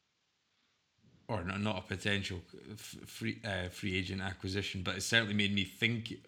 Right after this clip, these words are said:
think he p-, potentially could be, because O'Brien called him, you know, the number one corner on their team, and it's probably not true. Um, and he was,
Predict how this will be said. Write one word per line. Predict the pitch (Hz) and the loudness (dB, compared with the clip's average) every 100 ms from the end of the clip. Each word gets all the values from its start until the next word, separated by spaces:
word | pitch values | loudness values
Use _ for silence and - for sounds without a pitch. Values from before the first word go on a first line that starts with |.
| - - - - - | -20 -18 -18 -20 -10
think | - 120 110 | 0 2 2
he | 101 | -4
p-, | - 110 | -8 -8
potentially | 98 - 113 104 104 | -6 0 0 0 -6
could | - - 113 107 | -4 -2 0 0
be, | 98 | -2
because | 87 101 - 95 - | -2 -4 -4 -4 -2
O'Brien | 98 90 104 104 101 | -4 -2 2 2 2
called | 90 104 92 | 0 -2 0
him, | 92 95 | -2 -2
you | |
know, | 92 92 | -2 -2
the | |
number | 92 95 92 | -2 -2 -2
one | 92 92 90 | -2 -2 -4
corner | - 95 90 | -6 -4 -4
on | 90 | -4
their | 90 | -6
team, | - 110 98 | -4 -2 -2
and | 92 87 - - | -4 -6 -12 -18
it's | - - - | -20 -18 -8
probably | 113 95 92 92 | -6 -4 -4 -6
not | 90 - | -8 -10
true. | - 113 113 113 - - _ - | -4 -2 -2 -8 -20 -20 _ -4
Um, | 95 92 92 90 90 90 | 2 2 2 0 -2 -4
and | - 95 | -4 -2
he | 90 | 0
was, | 90 - | -2 -4